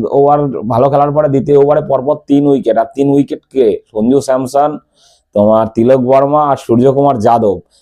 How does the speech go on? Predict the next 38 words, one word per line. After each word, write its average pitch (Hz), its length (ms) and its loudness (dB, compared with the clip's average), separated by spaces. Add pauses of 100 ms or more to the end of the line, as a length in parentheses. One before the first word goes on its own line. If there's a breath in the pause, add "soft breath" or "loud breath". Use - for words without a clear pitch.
(160)
এরকম 117 320 0
তিনখানা 135 300 0
উইকেট 131 220 0
হারায় 107 240 0
যাওয়ার 135 220 2
পরেও 127 300 0
যে 139 120 0
আমরা 135 220 -2
মোটামুটি 135 400 -2
একশো 127 260 -2
একাশি 127 240 -4
রান 131 160 -2
করেছি, 127 320 -2
এটা 131 120 -2
বিশাল 117 280 -4 (100)
একটা 123 140 -12
ভালো 117 280 -6
ব্যাপার। 127 280 -4 (400 soft breath)
আমি 127 200 0 (560)
ফার্স্ট, 113 280 -6
মানে, 107 180 -2
এই 110 100 -2
ফার্স্ট 110 240 -8
ইনিংসের 127 260 0
পরেই 127 200 2
বলেছিলাম 123 460 0 (400)
যে 98 240 0 (260)
তোমার 104 360 0
এই 107 140 2 (220)
পিচে 110 200 -4
একশো 113 280 -2
একাশি 110 320 -4
রানটা 117 320 0
করা 113 220 -4
খুব 110 160 -12
সহজ 120 300 0
হবে 113 200 0
না। 92 120 -10